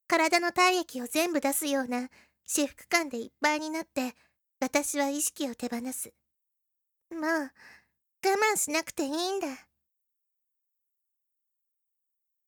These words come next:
ごめん。みんな。でも、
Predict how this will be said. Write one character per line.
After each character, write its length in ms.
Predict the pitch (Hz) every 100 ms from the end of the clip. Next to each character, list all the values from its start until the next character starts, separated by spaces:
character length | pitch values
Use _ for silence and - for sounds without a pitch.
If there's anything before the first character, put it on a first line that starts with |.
| _ _ _ _ _ _ _ _ _ _ _ _ -
ご 80 | -
め 240 | 208 220
ん。 60 | - _ _ _ _ _ _ _ _ _ _
み 140 | 370 359
ん 100 | 349
な。 120 | 349 - _ _ _ _ _ _ _ _ _ _ _ _ _ _ _ _ _ _ _ _ _ - -
で 180 | 311
も、 100 | 392